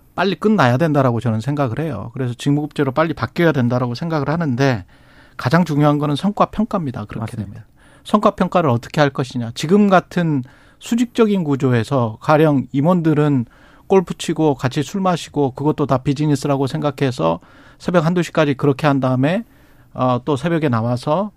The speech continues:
Speaker 1: 또 이렇게 우리는 뭐 열여덟 시간 일하는데 노동자들은 일을 하지 않는 것이냐. 뭐 이런 식으로 하면서, 어, 거기에 관련돼서 어떤 판단을 하고 성과가 나왔으면 그건 다 임원 몫이 되고 임원에게는 뭐 삼십억, 사십억의 보상이 주어지고,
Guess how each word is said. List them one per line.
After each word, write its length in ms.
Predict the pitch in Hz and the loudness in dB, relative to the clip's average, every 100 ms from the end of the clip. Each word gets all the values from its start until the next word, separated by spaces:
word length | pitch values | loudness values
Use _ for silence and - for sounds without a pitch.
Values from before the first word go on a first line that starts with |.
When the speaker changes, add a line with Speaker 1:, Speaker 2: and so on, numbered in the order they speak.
| _ | _
Speaker 1:
또 160 | - 151 123 - | 0 2 0 -2
이렇게 460 | 135 156 143 156 131 | 0 0 2 2 2
우리는 440 | 127 147 143 131 104 | 2 2 4 2 0
뭐 280 | 123 127 | 0 2
열여덟 380 | 123 143 127 147 | 4 4 4 2
시간 240 | 139 156 123 | 0 0 0
일하는데 480 | 120 123 117 117 | 0 0 -2 -6
노동자들은 560 | 147 139 139 135 135 139 | -6 -2 0 0 2 2
일을 280 | 123 131 127 | 2 2 0
하지 160 | 151 | -2
않는 280 | 147 113 127 | -2 -2 -2
것이냐. 340 | 135 120 127 117 - - - | -2 -2 -6 -6 -10 -20 -4
뭐 140 | 156 | 4
이런 220 | 180 180 214 | 6 6 6
식으로 260 | 214 202 | 4 2
하면서, 460 | 160 180 170 185 175 - - - - - | 2 0 0 0 -2 -6 -20 -20 -14 -4
어, 160 | 156 - - | -4 -4 0
거기에 400 | 156 170 190 165 | 4 6 6 4
관련돼서 680 | - 151 170 156 147 196 | 2 2 2 2 2 2
어떤 220 | 175 - 143 | 0 -2 -4
판단을 440 | - 233 208 185 | 0 2 2 2
하고 360 | 165 156 220 247 - | 0 0 -2 -4 -6
성과가 340 | 214 208 214 | -4 2 4
나왔으면 580 | 147 127 127 143 226 285 - - _ | 4 2 0 0 0 0 -6 -20 _
그건 240 | - 196 208 | 0 4 6
다 120 | 180 | 4
임원 300 | 139 165 196 | 4 4 2
몫이 280 | 180 - 139 | 0 -4 -4
되고 340 | 127 143 175 | -4 -4 -2
임원에게는 680 | 131 143 156 147 135 180 277 | 0 0 0 0 0 2 0
뭐 200 | 180 135 | 0 -2
삼십억, 400 | - 202 196 - | -2 -2 -4 -2
사십억의 420 | 180 160 156 143 | -2 -2 -2 -4
보상이 400 | - 139 143 135 | -4 -2 0 0
주어지고, 520 | 123 117 117 175 247 | -2 -6 -6 -4 -4